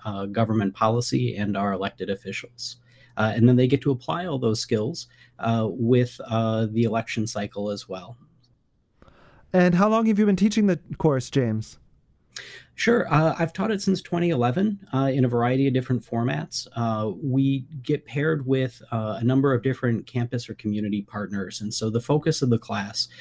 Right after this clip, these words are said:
Speaker 1: uh, changes a little bit, uh, depending on which partner I have. Uh, but the, the consistent element of the class is empowering students to recognize that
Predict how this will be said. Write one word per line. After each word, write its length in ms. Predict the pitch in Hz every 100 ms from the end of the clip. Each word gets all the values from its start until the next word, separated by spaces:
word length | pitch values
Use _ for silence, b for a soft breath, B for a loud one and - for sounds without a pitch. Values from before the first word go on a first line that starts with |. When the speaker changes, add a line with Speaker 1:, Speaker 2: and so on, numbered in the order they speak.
| B B -
Speaker 1:
uh, 320 | 110 107 107
changes 460 | - - 143 139 123
a 60 |
little 240 | 117 110 104
bit, 300 | 98 95 - -
uh, 240 | 107 104
depending 400 | 104 110 120 117
on 160 | 110 107
which 240 | 110 -
partner 380 | - 98 107 104
I 100 | 101
have. 500 | 98 101 98 98 - _ _
Uh, 240 | 104 101 101
but 380 | 120 117 123 98
the, 520 | 117 104 117 113 113 101
the 140 | 117
consistent 560 | 120 120 117 156 - 117
element 400 | 127 131 127 120
of 100 | 117
the 100 | 107
class 480 | - 104 101 101 - B B B
is 180 | 123 117
empowering 520 | 110 101 127 139 131
students 380 | 131 127 117 117
to 120 | -
recognize 720 | 107 110 113 110 107 107 -
that 380 | 113 104 104